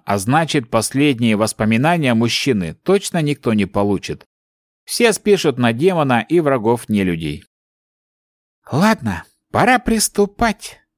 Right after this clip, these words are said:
пробормотала счастливая Элизия, направившись к телу четвёртого. "Вот я и нашла идеальную оболочку".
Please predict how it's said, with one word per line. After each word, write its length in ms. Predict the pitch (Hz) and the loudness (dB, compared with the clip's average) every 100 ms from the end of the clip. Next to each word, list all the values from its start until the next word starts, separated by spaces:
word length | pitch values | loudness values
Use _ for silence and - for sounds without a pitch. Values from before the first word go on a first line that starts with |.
| _ - | _ -10
пробормотала 720 | 120 120 120 123 135 185 160 | -2 2 2 2 2 4 2
счастливая 640 | 127 123 107 135 131 113 101 | 0 -2 -2 0 2 2 0
Элизия, 760 | 104 107 165 175 147 131 117 - | 0 2 2 2 2 0 -2 -4
направившись 840 | 101 117 165 196 180 147 151 143 | 0 2 4 2 2 0 -2 -2
к 80 | - | -4
телу 300 | - 123 113 | 0 0 0
четвёртого. 800 | - 120 143 151 107 92 85 78 _ _ _ _ - | -2 -4 0 0 0 -4 -6 -6 _ _ _ _ -8
"Вот 400 | 98 101 139 151 | -4 0 -2 0
я 180 | 165 175 | 0 0
и 80 | 175 | 0
нашла 520 | 180 - 160 143 151 | 0 0 0 2 0
идеальную 600 | 151 156 123 101 101 107 - | 0 0 0 0 0 0 -4
оболочку". 920 | 107 101 117 120 104 - - 69 | -8 -2 -2 0 -2 -6 -12 -12